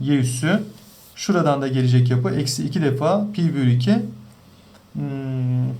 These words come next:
evet. Evet, ya yanlış çektim arkadaşlar. Hemen bir şunu da kontrol etmek istiyorum.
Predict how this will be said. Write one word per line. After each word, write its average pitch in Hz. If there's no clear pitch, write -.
evet. 156
Evet, 160
ya 214
yanlış 208
çektim 170
arkadaşlar. 131
Hemen 202
bir 208
şunu 196
da 170
kontrol 135
etmek 123
istiyorum. 170